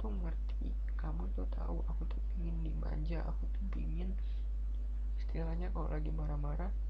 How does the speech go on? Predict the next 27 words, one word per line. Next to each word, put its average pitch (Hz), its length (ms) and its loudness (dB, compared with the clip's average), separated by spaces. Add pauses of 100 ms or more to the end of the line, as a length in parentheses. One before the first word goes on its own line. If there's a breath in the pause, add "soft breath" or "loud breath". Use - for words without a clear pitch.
nggak 147 240 0
usah - 320 -2 (320)
dimarahin 151 720 0
atau 151 320 0
nggak 151 240 0
usah - 160 -2
dijutekin." - 800 -2 (720 loud breath)
Nah, 156 80 0
ini 160 320 0
gua 196 160 0
baru 165 240 0
ngerti, - 240 0
Bray, 170 320 0 (320 loud breath)
ternyata 156 480 0
ada 156 160 0
something 175 640 0
lain 180 320 0
di 160 160 2
balik 151 320 0
sebuah 80 480 0
hadiah. 78 560 2 (720 loud breath)
Ada 156 240 0
something 170 640 0
lain 175 240 0
yang 156 180 0 (640 loud breath)
ternyata, 151 560 0 (240)
uh, 151 320 0